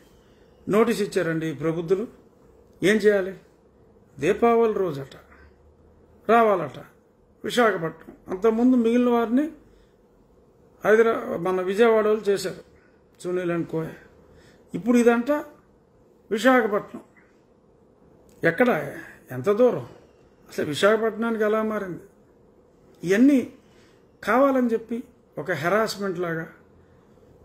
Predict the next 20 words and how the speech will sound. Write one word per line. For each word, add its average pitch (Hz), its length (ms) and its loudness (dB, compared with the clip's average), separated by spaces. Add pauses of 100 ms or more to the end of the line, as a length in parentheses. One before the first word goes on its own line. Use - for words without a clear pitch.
(500)
మనకి 202 320 0
నచ్చలేదు, 190 640 -2 (240)
ఏదో 254 320 2
కేసు 220 320 0
పెట్టు, 196 380 -8 (460)
ఎందుకంటే 196 540 -4 (720)
ఎన్ని 220 240 8
అన్యాయాలైనా 262 580 4
చేయటానికి 220 680 -2 (680)
మేము 196 160 0
సిద్ధంగా 196 480 0
ఉన్నాం, 180 340 -4 (100)
సీఐడీ 180 420 0
సిద్ధంగా 165 440 -2
ఉన్నాం 160 280 0
అన్నట్టుగా 160 540 -4 (760)
మరి 156 100 -4
సీఐడీ 160 440 0
వ్యవహారం 156 440 -2
ఉంది. 160 300 -6